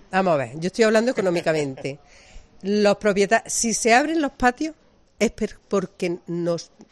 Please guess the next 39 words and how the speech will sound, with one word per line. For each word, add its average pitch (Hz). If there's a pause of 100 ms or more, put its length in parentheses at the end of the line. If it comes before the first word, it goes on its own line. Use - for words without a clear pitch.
(120)
nos 180
apasiona, 147 (1300)
porque 185
nos 202
encanta 214
el 285
intercambio 208
cultural 185
que 160
hay, 131 (460)
porque, 165 (120)
va-, 156
vamos 156
a -
ver, 147
es 139
que 185
un 170
patio 196 (1000)
eh, 160
aparte 170
de 185
acá, 180
yo 185
acaba-, 220
a-, 185
acabo 175
agotada 214 (180)
de 196
cansancio, 202
el, 247
el 196
lunes 214
ya 269
estoy 254
agotada, 208
pero 185
la 180
vida 185